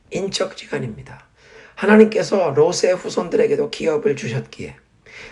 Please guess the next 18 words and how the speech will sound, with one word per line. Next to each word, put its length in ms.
그 360
모압이 640
하나님께 680
기업으로 460
받은 300
땅은 400
이스라엘에게 680
기업으로 420
주지 280
않는다 680
선언하십니다. 840
이스라엘 460
민족만이 500
아니라 560
하나님께서는 580
세상 460
모든 360
민족이 600